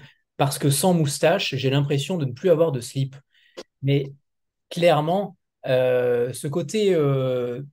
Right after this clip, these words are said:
alors je sais pas si on peut l'appeler, euh, travestissement, déguisement,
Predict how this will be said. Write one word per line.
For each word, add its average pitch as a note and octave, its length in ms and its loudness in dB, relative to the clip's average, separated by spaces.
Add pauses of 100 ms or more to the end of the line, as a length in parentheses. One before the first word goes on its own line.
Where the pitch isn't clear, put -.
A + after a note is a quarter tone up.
(140)
alors B2 200 0
je - 80 -14
sais F#3+ 140 -6
pas G3+ 140 2
si - 100 -6
on C#3 80 -2
peut C#3 100 -4
l'appeler, C3+ 360 0
euh, A#2 420 -2
travestissement, D3 840 -4
déguisement, C#3+ 800 -2